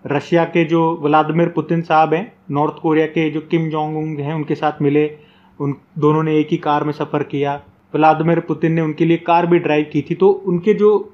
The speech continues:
रिश्ते मजबूत हो रहे हैं तो वो इनको अच्छा नहीं लग रहा और उसी के खिलाफ इन्होंने एक ये प्रदर्शन करते हुए आप यूँ समझो कि हम भाई एक साथ हैं, ये साथ मिल करके आए और एक्सरसाइज किया।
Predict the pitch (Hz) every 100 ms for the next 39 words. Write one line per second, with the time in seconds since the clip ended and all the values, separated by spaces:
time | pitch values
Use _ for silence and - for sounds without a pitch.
0 | _ - 170 165 - 214 165 151 185 214
1 | 170 160 175 247 - _ - 156 170 185
2 | 180 180 - 180 170 175 165 156 196 -
3 | 147 151 147 151 160 - - 233 208 226
4 | 220 226 220 165 180 - - _ - 160
5 | 165 170 175 160 156 160 147 151 151 151
6 | _ _ - 175 196 202 226 214 175 190
7 | 185 180 175 - 180 175 151 165 190 170
8 | 156 151 - 160 160 165 160 156 170 160
9 | - 156 165 _ _ - 151 156 151 156
10 | 151 147 156 147 151 143 147 139 - 147
11 | 127 123 - 120 117